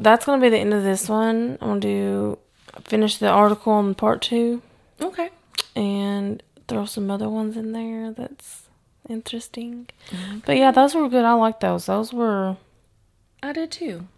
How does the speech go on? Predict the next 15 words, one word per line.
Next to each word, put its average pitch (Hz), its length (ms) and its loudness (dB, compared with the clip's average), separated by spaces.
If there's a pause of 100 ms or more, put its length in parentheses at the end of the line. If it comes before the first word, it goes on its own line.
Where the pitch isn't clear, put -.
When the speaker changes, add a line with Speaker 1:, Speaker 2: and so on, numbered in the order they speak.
(120)
Speaker 2:
I 226 60 -12
did 233 220 -14
too. 185 340 -12 (960)
Speaker 1:
crazy. 196 680 -6 (1040)
But 262 120 -16 (100)
yeah. 214 140 -8
Speaker 2:
Yes, - 480 -16
yes, 190 500 -16
yes, 190 100 -14 (160)
yes, 202 280 -18
yes. 175 100 -14
Speaker 1:
So, 233 720 8 (960)
ladies 196 580 -2
and 196 140 -4
gentlemen 190 640 -8